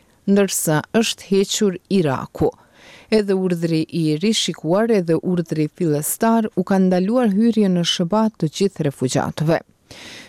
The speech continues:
Pasi është sfiduar në gjykata, presidenti Trump është ankuar për, siç ka thënë, humbje të papar të ekuilibrit gjyqësor dhe ka thënë se do ta çojë rastin edhe në Gjykatën Supreme nëse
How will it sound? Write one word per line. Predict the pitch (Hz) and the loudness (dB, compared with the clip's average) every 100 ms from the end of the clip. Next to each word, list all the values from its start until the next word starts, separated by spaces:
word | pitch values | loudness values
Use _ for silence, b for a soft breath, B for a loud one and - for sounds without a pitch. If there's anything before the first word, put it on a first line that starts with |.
| B | B
Pasi | 233 - 233 | 0 2 2
është | 208 - | 2 0
sfiduar | 202 190 208 196 | -2 0 2 2
në | 190 180 | 2 2
gjykata, | 185 202 220 262 220 | 0 0 0 0 0
presidenti | 185 160 151 151 151 | -4 -2 -2 -2 -4
Trump | - 214 226 233 - | -2 0 2 0 -2
është | 160 - 165 | -4 -2 -2
ankuar | 165 - 208 175 | -2 0 2 2
për, | - 165 151 - | 0 0 0 -2
siç | - - 170 - | -10 -10 -6 -4
ka | 147 | -2
thënë, | - 226 208 165 233 | 2 2 0 -2 2
humbje | 254 220 196 | 2 2 0
të | 185 | -2
papar | - 180 - 233 240 | -2 -4 0 0 2
të | 226 190 - 180 | 0 -2 0 -4
ekuilibrit | - 185 175 226 208 196 165 | 0 0 2 0 0 -2 0
gjyqësor | 208 - - 127 143 - _ - | -4 -4 -2 -2 -2 -10 _ -6
dhe | 233 | -4
ka | 233 | -2
thënë | 202 220 208 | 0 0 0
se | - 185 | 2 0
do | 165 | 0
ta | 170 165 | -2 -2
çojë | - 190 165 | 0 2 2
rastin | 170 185 - - 254 | 2 0 -2 0 2
edhe | 196 165 | 2 2
në | 156 151 | 2 0
Gjykatën | 170 175 165 160 | 0 0 0 0
Supreme | - 220 - 226 247 | 0 -2 0 2 4
nëse | 226 190 - 202 | 4 2 2 2